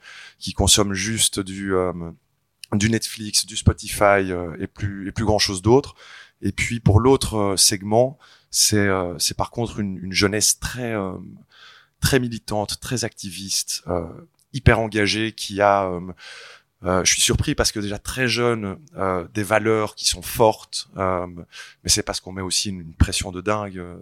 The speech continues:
sur les jeunes aujourd'hui. Et je crois que, euh, ceux, ceux qui viennent à Reset, euh,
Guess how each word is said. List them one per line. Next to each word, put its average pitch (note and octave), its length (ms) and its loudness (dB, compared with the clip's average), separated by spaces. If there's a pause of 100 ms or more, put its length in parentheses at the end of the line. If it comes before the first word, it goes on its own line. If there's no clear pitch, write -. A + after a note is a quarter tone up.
sur - 200 -10
les F2+ 100 -8
jeunes F#2 180 -6
aujourd'hui. F#2 400 -8
Et G#2+ 40 -4
je - 100 -4
crois G2+ 160 -6
que, F2+ 300 -12 (680)
euh, F2 840 -6
ceux, - 380 0
ceux - 180 -6
qui - 160 -12
viennent G#2+ 180 -2
à G#2+ 80 4
Reset, G#2 540 0 (500)
euh, F#2+ 360 0